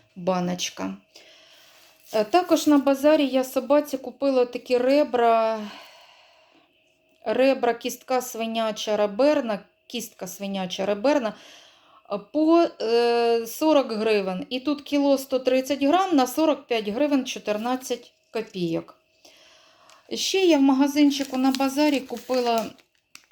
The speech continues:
ось такий крахмаль картопляний, триста п'ятдесят грамів. Я хочу, е, зварити молочний кисіль. Крахмаль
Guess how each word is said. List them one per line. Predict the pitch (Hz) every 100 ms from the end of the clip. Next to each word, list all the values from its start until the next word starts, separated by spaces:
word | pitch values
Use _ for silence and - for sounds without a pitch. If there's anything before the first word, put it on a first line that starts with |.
| _ _ - - _
ось | 233 214
такий | 240 226 233
крахмаль | 254 247 330 339
картопляний, | 339 311 302 302 294 294 285 277
триста | 269 294 285 269
п'ятдесят | 262 240 220 240 - 233
грамів. | 208 233 311 349 330 285
Я | 233 285
хочу, | 311 - 294 302 - 285 277 277 - _ - - _ _ -
е, | 220 233 240
зварити | 214 220 233 240 262 320 311 - 294 285 277 277 _ _ _ -
молочний | 214 240 285 285 - 254
кисіль. | 254 - 262 262 - 240 208 165 - _ _ _ _ _ _ _ _ _ _ _ _ _ _ _ _ _ _ _ _ _ _ _ _
Крахмаль | - 269 269 277 320 349